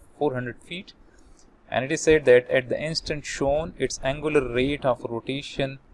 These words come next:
theta dot is, we can say that theta dot is equal to zero point zero two five radian per second,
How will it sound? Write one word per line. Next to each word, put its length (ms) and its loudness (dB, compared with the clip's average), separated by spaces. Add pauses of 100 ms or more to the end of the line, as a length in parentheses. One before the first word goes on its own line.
(540)
theta 440 4
dot 460 6
is, 640 -6
we 140 -12
can 260 -8
say 380 -2
that 240 -4 (100)
theta 540 -2
dot 420 2 (840)
is 260 -8
equal 320 -6
to 140 -12
zero 400 -4
point 420 -4
zero 420 -4 (140)
two 180 -8
five 440 0 (1700)
radian 500 -4
per 200 0
second, 500 -4